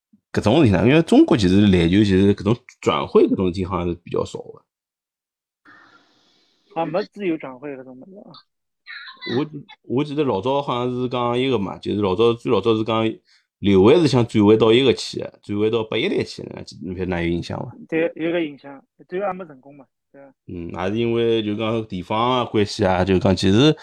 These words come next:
Speaker 1: C B A搿种各种各样就对，就讲对，对叫啥个球队，其实从搞政府啊或者搞种就讲搿种各方面一种牵制其实蛮多的，就讲老多转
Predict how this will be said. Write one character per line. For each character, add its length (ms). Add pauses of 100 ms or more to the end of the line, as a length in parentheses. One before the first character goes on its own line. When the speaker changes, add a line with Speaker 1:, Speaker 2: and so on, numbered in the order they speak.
(420)
Speaker 1:
C 240
B 180
A 60
搿 100
种 260
各 120
种 160
各 100
样 240
就 140
对， 240
就 920
讲 160
对， 420 (720)
对 320
叫 120
啥 160
个 100
球 180
队， 280
其 120
实 380
从 480 (340)
搞 140
政 260
府 240
啊 80
或 120
者 100
搞 180
种 300
就 140
讲 220 (920)
搿 100
种 200 (100)
各 80
方 220
面 180
一 40
种 120
牵 300
制 100
其 120
实 120
蛮 180
多 280
的， 80
就 140
讲 120
老 160
多 140
转 200